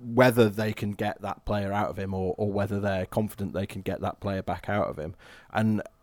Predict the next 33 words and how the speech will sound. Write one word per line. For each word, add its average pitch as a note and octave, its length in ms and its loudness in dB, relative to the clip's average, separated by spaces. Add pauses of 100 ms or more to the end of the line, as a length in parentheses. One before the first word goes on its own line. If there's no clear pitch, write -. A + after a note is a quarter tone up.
(140)
I A#2 100 2
think, A2+ 300 2 (360)
th-, G2 140 -6
as G#2 180 -2
you G#2 80 -2
say, A2 280 2
they G2 160 -2
might G2+ 320 0
be G#2 120 0
in G2+ 80 -2
a - 40 -4
position G2+ 400 -4
where G2 140 0
they F#2 140 -2
have - 320 -6
to - 120 -14 (240)
try E2+ 400 -4
with G2+ 140 -6
him F#2 220 -6
because G2 480 -4 (600)
they G2 640 0 (340)
are G#2+ 200 0
unlikely G2+ 420 -2
to - 100 -10
be G#2+ 100 -4
able G2+ 140 -4
to, G2+ 200 -2
to - 180 -6
shift - 320 -4
him F#2+ 100 -2
on. F#2+ 240 2
And F#2 180 -4 (580)
<laughs> - 440 0